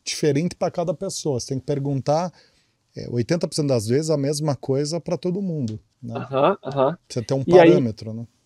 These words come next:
Speaker 2: É, e aí adaptando, né, cada pergunta ou explorando uma coisa que não ficou clara, uma troca de trabalho, uma situação que, um projeto que o Maurício se orgulha, aí você aprofunda no projeto pra entender qual é,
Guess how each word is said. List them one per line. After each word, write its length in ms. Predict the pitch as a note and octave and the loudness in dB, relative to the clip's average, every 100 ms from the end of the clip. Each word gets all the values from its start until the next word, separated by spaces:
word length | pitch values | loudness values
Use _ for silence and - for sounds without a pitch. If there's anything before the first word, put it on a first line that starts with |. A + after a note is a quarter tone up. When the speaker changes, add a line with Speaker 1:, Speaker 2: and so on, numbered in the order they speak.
| _ | _
Speaker 2:
É, 220 | - F3+ F#3+ | 4 4 6
e 140 | F#3+ | 8
aí 180 | F#3 G3 | 10 10
adaptando, 720 | F#3+ F#3 F3+ - F#3 F#3 D#3+ | 10 8 4 2 2 4 0
né, 340 | D3 D#3 E3 | 0 0 -2
cada 320 | - D#3 D#3+ | 2 4 4
pergunta 720 | E3 E3+ C3+ C3 D#3 E3+ D#3 D3 | 2 0 -4 -4 -6 -6 2 4
ou 260 | D3 D3+ | 4 2
explorando 760 | D#3 - - E3 D3 D3 F3 E3 | 0 -4 -2 2 2 0 -4 -4
uma 160 | D3+ | -6
coisa 300 | C3 D#3+ D3+ | -6 -4 -4
que 120 | D3 C#3+ | -8 -10
não 280 | C3+ D#3+ | -8 -8
ficou 320 | F#3 E3 D3+ - | -8 -10 -8 -6
clara, 480 | C#3 C3 D3+ D3 | -2 0 0 0
uma 120 | C3+ C3 | -2 -4
troca 360 | C#3 C#3+ D3+ | 0 0 0
de 120 | C3+ | -6
trabalho, 720 | C3+ C3+ C3+ D3 C#3+ C#3 C#3 C3+ _ _ _ _ | -4 0 4 6 6 6 2 -2 _ _ _ _
uma 180 | D3+ D3+ | -8 -6
situação 460 | - D3+ - D3 | -2 -2 0 -4
que, 280 | C3+ D3 C#3 | -2 0 0
um 220 | D3 E3+ | -2 -4
projeto 460 | C#3+ E3 D3 D#3 - | 2 4 6 4 4
que 80 | D#3 | -4
o 60 | C#3 | 0
Maurício 360 | C#3 C3+ - | 0 0 -4
se 140 | C#3 C3+ | -4 -4
orgulha, 460 | B2+ A#2+ D3+ C#3 | -2 0 0 2
aí 80 | C3+ | 2
você 240 | C#3 C3 | 0 -6
aprofunda 480 | C#3 - B2+ D3 C3+ | -8 -10 -18 -8 -8
no 60 | C3 | -8
projeto 420 | B2+ B2 C3 - | -10 0 0 0
pra 100 | C#3+ | -8
entender 400 | C3 C#3 C3 C3 | -8 -2 0 2
qual 200 | - E3 | 6 8
é, 140 | D#3 | 8